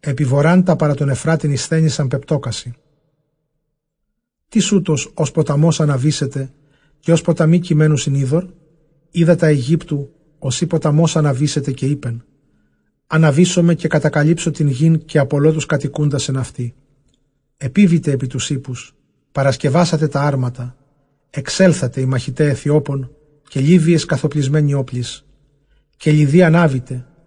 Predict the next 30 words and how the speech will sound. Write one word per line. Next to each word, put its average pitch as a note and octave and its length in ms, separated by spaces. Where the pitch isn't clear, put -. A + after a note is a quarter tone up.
εντείνατε D3+ 600
τόξον. C3+ 520
Και D3 160
η D#3 100
ημέρα F#3+ 280
εκείνη, F3 440
Κυρίω E3 380
το D#3+ 100
Θεό D3+ 260
ημών, D3 280
ημέρα D3 300
εκδικήσεως C#3+ 720
του - 100
εκδικήσε C3+ 520
τους D3 160
εχθρούς D3 340
αυτού, C3+ 400
και - 120
καταφάγετε F#3 560
η F3+ 60
μάχαιρα F3 420
Κυρίου D#3 420
και D3+ 140
εμπληστήσετε C#3+ 680
και D3 120
μεθυσθήσετε C3+ 840
από C3 240
του D3+ 100
αίματος D3+ 400
αυτών, C#3 440